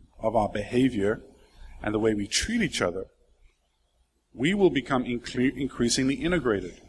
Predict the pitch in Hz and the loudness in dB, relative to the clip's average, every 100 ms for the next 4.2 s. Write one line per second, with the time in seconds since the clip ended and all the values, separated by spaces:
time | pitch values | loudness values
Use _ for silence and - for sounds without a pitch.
0 | _ _ _ _ _ _ _ - _ _ | _ _ _ _ _ _ _ -20 _ _
1 | _ - - - 117 120 117 117 175 - | _ -20 -20 -2 2 6 6 6 2 0
2 | - - - - 135 131 131 - - - | -10 -16 -18 2 2 2 0 0 -2 -6
3 | - _ _ - 113 110 104 90 139 - | -10 _ _ -2 0 2 0 0 -2 -2
4 | - | -4